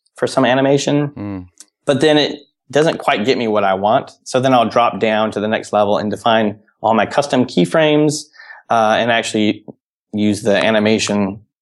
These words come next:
Speaker 1: property in C S S. But yeah, you could do all those things, uh, much like you,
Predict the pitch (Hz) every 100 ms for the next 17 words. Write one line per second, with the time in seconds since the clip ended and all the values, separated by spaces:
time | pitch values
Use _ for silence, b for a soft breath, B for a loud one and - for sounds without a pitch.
0 | - - 95 95 95 87 - 90 92 92
1 | - - - 123 135 104 139 131 - 120
2 | 151 123 120 139 156 - 165 170 180 -
3 | _ _ b b _ 117 110 107 123 127
4 | 110 107 101